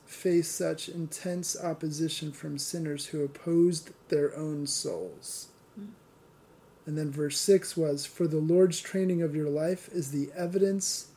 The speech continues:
Speaker 1: of his faithful love." Both of those were from the Passion Translation. And this is what I sensed the Holy Spirit writing through me was, "My beloved child,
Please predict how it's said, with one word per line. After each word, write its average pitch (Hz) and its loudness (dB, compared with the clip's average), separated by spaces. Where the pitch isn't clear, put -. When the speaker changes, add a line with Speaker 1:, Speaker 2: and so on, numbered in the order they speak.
Speaker 1:
of 147 -6
his 147 -4
faithful 151 -6
love." - -12
Both 175 4
of 165 2
those 160 4
were 151 -2
from 151 -4
the 135 -2
Passion 151 -6
Translation. 135 -10
And 143 -6
this 165 0
is 147 -4
what 139 -4
I 143 -4
sensed 147 -6
the 156 -6
Holy 160 -2
Spirit 147 -2
writing 147 -4
through 185 2
me 139 0
was, 135 -4
"My 170 0
beloved 190 6
child, 147 -2